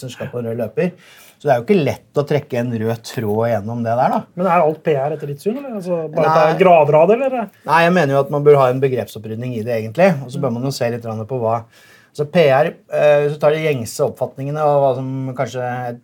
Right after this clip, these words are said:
Speaker 1: eh, greit skille, er jo hva er P R på et strategisk nivå, og det er jo public relations, akkurat som
Speaker 2: Mm.
Speaker 1: de to bokstavene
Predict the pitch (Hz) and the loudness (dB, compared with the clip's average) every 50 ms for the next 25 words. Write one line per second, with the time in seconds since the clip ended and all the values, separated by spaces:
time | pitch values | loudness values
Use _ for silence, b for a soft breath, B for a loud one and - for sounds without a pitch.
0 | 143 135 131 127 113 131 - - 127 127 131 123 123 131 - - - 151 131 113 | -10 -8 -8 -8 -8 -12 -16 -12 -8 -4 -2 -2 -2 -2 -4 -8 -8 -6 -4 0
1 | 123 165 196 131 120 117 117 120 120 117 117 113 113 117 110 107 113 120 117 - | 2 2 4 4 2 0 -2 -6 -4 -2 -2 0 0 -2 -2 -4 -6 -8 -6 -6
2 | 131 120 110 101 101 - - 113 104 - - - 120 113 _ - - 107 98 101 | -6 -4 -4 -6 -8 -8 -10 -12 -12 -12 -12 -14 -14 -14 _ -10 -8 -8 -8 -8
3 | 98 110 107 - - - - 143 156 202 226 - - - _ - 135 120 151 202 | -10 -12 -14 -14 -14 -10 -4 -2 0 0 0 -2 -6 -14 _ -16 -8 -2 0 0
4 | 196 120 107 113 117 113 117 _ _ - 120 110 110 104 113 110 - - 127 123 | 0 0 -2 -6 -6 -8 -10 _ _ -10 -10 -8 -8 -8 -10 -10 -10 -8 -8 -6
5 | 117 101 95 95 - - 175 185 180 - 127 120 - - 123 110 - - - 120 | -6 -6 -8 -8 -10 -6 -6 -6 -6 -6 -10 -12 -10 -10 -12 -12 -12 -10 -8 -6
6 | 120 117 113 110 110 - 151 120 101 - 131 127 - - 110 107 104 123 123 - | -4 -4 -6 -6 -10 -10 -10 -10 -8 -6 -8 -8 -8 -8 -8 -8 -8 -10 -10 -8
7 | 120 120 104 98 - 107 110 113 117 117 110 | -4 -4 -4 -4 -4 -6 -8 -8 -8 -8 -10